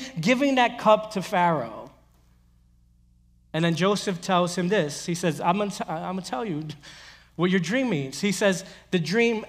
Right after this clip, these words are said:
means that within three days that Pharaoh is gonna lift up your head and restore you to your position." The, you squeezing the grapes into the cup and putting it in, in your hand, this is what the dream means, that in three days,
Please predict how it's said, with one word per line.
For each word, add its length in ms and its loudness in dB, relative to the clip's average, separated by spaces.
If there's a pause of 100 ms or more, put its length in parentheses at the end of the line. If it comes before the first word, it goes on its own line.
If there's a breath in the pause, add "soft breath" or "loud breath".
means 540 2
that 260 4
within 580 2
three 300 2
days 440 4
that 440 0
Pharaoh 340 10
is 140 6
gonna 380 4
lift 600 2
up 240 6
your 240 2
head 400 4
and 280 2
restore 520 4
you 280 0 (260 loud breath)
to 120 0
your 140 4
position." 840 0 (320 loud breath)
The, 120 2 (340)
you 340 4
squeezing 440 0
the 80 0
grapes 420 0
into 380 -2
the 240 4 (260 loud breath)
cup 260 6
and 120 2
putting 240 0
it 80 0
in, 240 0
in 160 0
your 120 2
hand, 460 -2 (140)
this 200 2
is 140 -4
what 160 -2
the 80 0
dream 240 -2
means, 220 0 (220 loud breath)
that 100 4
in 100 2
three 320 2
days, 480 0